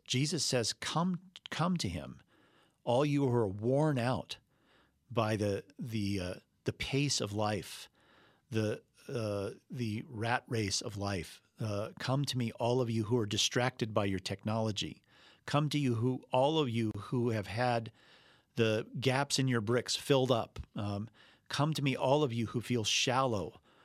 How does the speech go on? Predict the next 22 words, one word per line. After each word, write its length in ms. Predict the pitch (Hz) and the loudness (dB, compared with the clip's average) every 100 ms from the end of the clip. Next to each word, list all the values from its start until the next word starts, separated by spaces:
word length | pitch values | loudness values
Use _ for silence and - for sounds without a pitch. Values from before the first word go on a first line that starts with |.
| _ - | _ 0
or 100 | 120 | 2
like 260 | 113 - | 2 -2
paint 380 | - 147 151 - | -4 0 0 -2
that's 180 | 117 - | -6 -2
been 200 | 117 107 | -2 -2
thinned 360 | - 135 127 | 0 2 4
out, 360 | 120 110 - - _ _ _ _ - _ _ _ - - | 2 2 -2 -10 _ _ _ _ -20 _ _ _ -12 -2
um, 340 | 117 104 98 _ _ - | -2 0 -4 _ _ -6
and 180 | 117 - | -6 -4
I 280 | - 120 127 | -4 0 2
will 160 | 123 113 | 2 0
give 220 | 117 104 | 0 0
you 280 | 104 101 - | 0 -2 -4
rest." 600 | 104 110 98 85 - - - _ _ _ _ _ - | -6 -4 -4 -4 -6 -10 -18 _ _ _ _ _ -4
And 140 | 127 117 | 0 0
the 80 | |
rest 580 | 110 123 165 196 - - _ _ | 2 2 2 2 -2 -6 _ _
that 260 | 123 113 - - | 0 0 -4 -2
we 160 | 117 | -2
get 540 | 110 139 156 101 - - _ _ - | 0 2 2 2 -4 -14 _ _ -10
comes 340 | - 139 147 | -4 -2 0
from 240 | - 127 | 0 -2